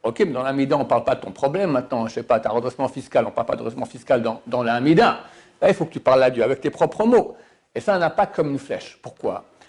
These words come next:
Parce que c'est pas une prière qui a été instituée par les, les, les, les prophètes et les grands sages d'Israël il y a deux mille quatre cents ans. C'est toi qui parles avec tes mots. Ok, qu'est-ce que tu vaux, toi ?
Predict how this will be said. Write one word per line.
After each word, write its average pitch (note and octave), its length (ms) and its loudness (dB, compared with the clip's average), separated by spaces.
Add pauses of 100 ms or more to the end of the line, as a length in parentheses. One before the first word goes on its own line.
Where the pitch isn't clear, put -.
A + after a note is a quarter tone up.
(200)
Parce - 160 -4
que D#3+ 240 2
c'est - 140 -10
pas D#3+ 180 -2
une B3+ 80 -6
prière D#3 320 -4
qui - 120 -6
a A#2+ 60 0
été C3+ 280 -4
instituée B2+ 520 -4
par G#2+ 360 0
les, F2+ 420 -8
les, - 20 -14
les, F#2 480 -14
les - 80 -16
prophètes C#3 760 0
et - 60 -10
les A#2 100 -14
grands B2 180 0
sages B2 200 -2
d'Israël B2 380 -4
il G#2 60 -10
y G#2 80 -4
a G2 80 0
deux A#2 120 -4
mille A#2 180 -6
quatre - 180 -2
cents G#2 240 -10
ans. - 160 -8 (400)
C'est - 100 -12
toi B3 180 4
qui B3+ 100 2
parles A3 220 4
avec G#3+ 240 2
tes A3 100 2
mots. G2+ 220 2
Ok, E3 260 0
qu'est-ce D3+ 160 -6
que - 60 -2
tu D#3 140 -4
vaux, B2 180 -4
toi ? - 340 -4